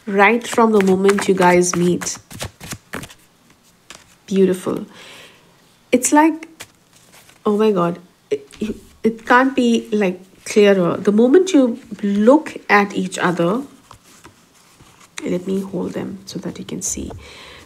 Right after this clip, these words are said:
The moment you look at each other, you have that clarity, okay? The moment you see each other, you will have that clarity that this is the one,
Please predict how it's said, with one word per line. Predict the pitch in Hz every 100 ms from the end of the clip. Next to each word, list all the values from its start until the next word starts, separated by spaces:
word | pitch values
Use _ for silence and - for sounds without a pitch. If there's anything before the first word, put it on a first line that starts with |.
| -
The | 226
moment | 247 311 381
you | 294
look | 208 190 233 -
at | - 262
each | 262 233 -
other, | 165 175 220 240 -
you | 190 220 214
have | - 214 226
that | 208 208
clarity, | - 190 175 185 - - -
okay? | 175 190 202 247 -
The | 190
moment | 190 208 233 226
you | 202
see | 196 - 220 233 214
each | 190
other, | 175 170 190 233 - - - - -
you | 196
will | 208 214
have | 220 214
that | 208 202
clarity | 208 180 185 196 202
that | 185 185
this | 190 196
is | 196
the | 190
one, | 180 180 175 190